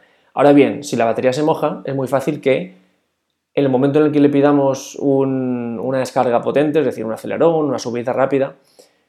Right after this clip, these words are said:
directamente no nos, mm, llegue a dar ese pico de ener-, de energía que necesitemos y, eso sí,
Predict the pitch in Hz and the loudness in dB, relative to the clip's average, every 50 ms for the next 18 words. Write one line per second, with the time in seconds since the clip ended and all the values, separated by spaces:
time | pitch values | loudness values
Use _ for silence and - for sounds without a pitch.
0 | _ _ _ _ _ _ _ - 147 143 143 143 135 160 151 151 151 147 170 170 | _ _ _ _ _ _ _ -2 2 2 2 4 2 2 0 0 0 2 0 0
1 | - 160 151 147 151 156 160 160 147 147 151 147 143 - _ _ _ - 190 147 | 0 0 -2 -2 -2 0 0 0 -2 -4 -8 -14 -16 -20 _ _ _ -16 -12 -10
2 | 147 147 143 139 139 135 135 135 135 139 151 147 147 143 151 151 135 123 117 - | -8 -8 -6 -6 -4 -4 -4 -2 0 2 2 4 4 4 4 4 4 2 -2 -4
3 | 143 135 - 139 131 - 143 131 135 127 127 131 131 127 127 - - 135 135 123 | -6 -6 -4 -4 -2 -2 -2 0 -2 -2 -4 -4 -6 -6 -8 -10 -8 -8 -8 -6
4 | 117 - 143 127 127 117 113 - - 117 113 - 143 151 170 185 185 - - - | -6 -6 -6 -6 -6 -8 -10 -12 -12 -10 -6 -4 -4 -4 -4 -6 -8 -8 -6 -4
5 | 151 160 - - - - 135 117 135 113 131 151 175 - - - | -2 -2 -4 -6 -10 -12 -12 -10 -8 -6 -4 -4 -4 -6 -10 -18